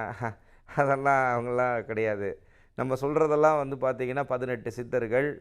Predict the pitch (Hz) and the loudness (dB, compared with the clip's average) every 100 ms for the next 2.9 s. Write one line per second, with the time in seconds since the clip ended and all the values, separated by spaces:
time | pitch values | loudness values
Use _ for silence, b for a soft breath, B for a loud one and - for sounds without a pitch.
0 | - _ _ - 120 120 110 120 143 139 | -16 _ _ -6 -4 -2 0 0 -2 -2
1 | 117 113 110 - 135 139 - - - 117 | -4 -4 -6 -6 -6 -6 -8 -10 0 2
2 | 156 165 143 120 110 110 113 120 | 2 0 0 -2 -4 -4 -2 -2